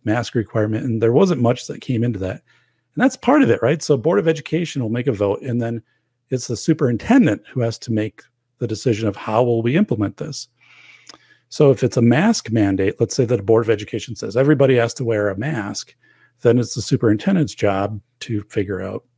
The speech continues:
okay, how are we going to notify people? How are we gonna message that? Are we going to, you know, email parents? What if parents don't speak English? How are we gonna communicate that out? Are we gonna have signage?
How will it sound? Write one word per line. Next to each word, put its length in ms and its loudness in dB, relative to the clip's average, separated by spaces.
okay, 220 2
how 300 2
are 140 4
we 100 0
going 300 0
to 560 -8
notify 520 2
people? 380 -8
How 80 0
are 60 2
we 100 -2
gonna 120 2
message 520 -4
that? 240 -12
Are 80 -12
we 60 -14
going 260 -14
to, 420 -8
you 100 -6
know, 160 -6
email 400 6
parents? 680 0
What 120 2
if 100 -4
parents 300 -4
don't 200 -6
speak 240 -4
English? 400 2
How 100 0
are 40 4
we 80 2
gonna 160 0
communicate 540 -2
that 140 -2
out? 180 0
Are 60 -2
we 80 2
gonna 140 4
have 100 0
signage? 680 0